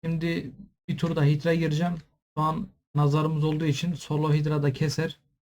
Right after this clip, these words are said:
Bu videomuzun da sonuna gelelim arkadaşlar. Kanalımıza abone değilseniz abone olmayı ve bir beğeni bırakmayı unutmayalım.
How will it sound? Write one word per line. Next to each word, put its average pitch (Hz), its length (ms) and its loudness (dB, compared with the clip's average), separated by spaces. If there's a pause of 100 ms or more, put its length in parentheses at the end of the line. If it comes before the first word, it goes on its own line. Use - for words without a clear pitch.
(120)
Bu 185 280 10
videomuzun 190 520 10
da 156 120 2
sonuna 165 340 0
gelelim 185 340 10
arkadaşlar. 185 560 6
Kanalımıza 160 540 0
abone 156 240 0
değilseniz 151 380 0
abone 151 260 0
olmayı 175 500 0 (280)
ve 160 160 4
bir 185 180 10
beğeni 165 240 2
bırakmayı 165 400 0
unutmayalım. 185 540 6